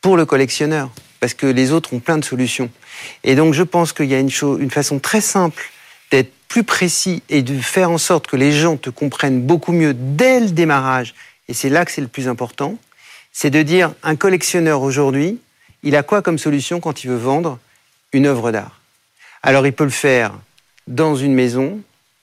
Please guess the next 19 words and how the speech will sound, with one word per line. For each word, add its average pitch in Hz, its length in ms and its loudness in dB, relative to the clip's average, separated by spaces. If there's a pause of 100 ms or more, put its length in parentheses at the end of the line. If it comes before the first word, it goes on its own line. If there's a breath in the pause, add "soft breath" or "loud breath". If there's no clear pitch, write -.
ça 120 160 -4
va 117 100 2
lui 113 120 -2
coûter, 117 420 -2
euh, 92 120 -6 (180)
une 117 200 -2
tonne, 175 360 0 (280 loud breath)
ou - 60 -12
il 156 160 2
peut 156 120 2
le 143 60 2
faire, 143 380 2
euh, 113 320 4 (180 loud breath)
sur - 240 0
eBay, 143 300 2
c'est 131 140 -6
pas 127 120 0
très 135 200 -6
qualitatif, 120 840 -2